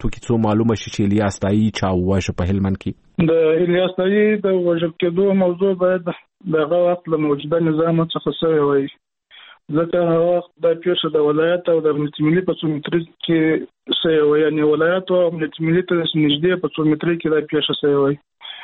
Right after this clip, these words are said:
Speaker 2: باید د هغه وخت د نظام څخه د دوی کورنۍ یا د خبریالانو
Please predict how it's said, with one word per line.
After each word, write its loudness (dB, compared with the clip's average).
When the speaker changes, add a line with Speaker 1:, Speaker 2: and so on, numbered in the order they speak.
Speaker 2:
باید 2
د -2
هغه 2
وخت -4
د -10
نظام 0
څخه -4
د -2
دوی 0
کورنۍ 0
یا 0
د 0
خبریالانو 2